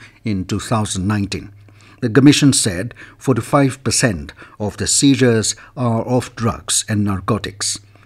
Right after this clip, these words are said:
It said the seizures have been possible by comprehensive planning, scaled-up collaboration and unified deterrence action from agencies and proactive citizens' participation. The commission said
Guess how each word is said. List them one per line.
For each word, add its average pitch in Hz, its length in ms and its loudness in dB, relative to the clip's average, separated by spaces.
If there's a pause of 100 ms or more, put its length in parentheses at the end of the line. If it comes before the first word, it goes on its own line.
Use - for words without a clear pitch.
It 87 160 -6
said 123 260 2
the 101 80 -2
seizures 113 720 0
have 104 200 -2
been 120 240 2
possible 104 580 -4 (300)
by 123 180 0
comprehensive 127 720 2
planning, 113 420 0 (160)
scaled-up 120 720 -2 (140)
collaboration 117 840 -2 (240)
and 127 160 6
unified 127 600 2
deterrence 90 720 -4
action 127 440 0 (200)
from 120 200 0
agencies 107 800 -2 (240)
and 123 240 0
proactive 131 640 2
citizens' 80 680 -2
participation. - 840 -4 (520)
The 123 120 -2
commission 139 440 6
said 101 400 -2